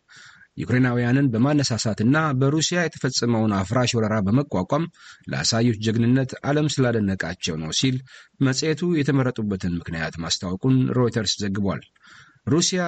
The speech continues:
የዩክሬን መዲና ኪቭ ላይ የቦምብ ዝናብ ስታወርድ ከተማዋን ሳይለቁ ህዝቡን አስተባብረዋል። እንዲሁም ከመዲናዋ መልእክቶችን ለህዝባቸው አሰራይተዋል።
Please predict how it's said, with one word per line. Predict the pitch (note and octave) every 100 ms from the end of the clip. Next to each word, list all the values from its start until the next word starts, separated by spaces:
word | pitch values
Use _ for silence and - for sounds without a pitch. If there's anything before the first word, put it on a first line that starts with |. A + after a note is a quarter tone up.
| E3
የዩክሬን | D3 C#3+ D3+ D3+
መዲና | C3 A2+ F#2 A2 -
ኪቭ | C#3 A#2+
ላይ | G2+ B2+ C3+ F#2
የቦምብ | F#2 F2 B2 C3 A2+
ዝናብ | G#2 A2+ G#2
ስታወርድ | - G#2 C3 C#3+ D3 - _ _
ከተማዋን | - - A#2 B2 A#2
ሳይለቁ | A#2 A2+ A2+ - C#3+ C#3
ህዝቡን | - D3 C3 B2+
አስተባብረዋል። | G#2 - G2 E2 D2+ C#2 C2+ - - - -
እንዲሁም | D3 D3 D#3 D#3+
ከመዲናዋ | D3 C#3+ C#3+ C#3+ C3+ B2
መልእክቶችን | G#2+ G#2 - G#2 F#2+ C3+ C3
ለህዝባቸው | B2 B2 A2 A2+ F#2+ G#2
አሰራይተዋል። | E2 - F#2+ A2+ C3 C3+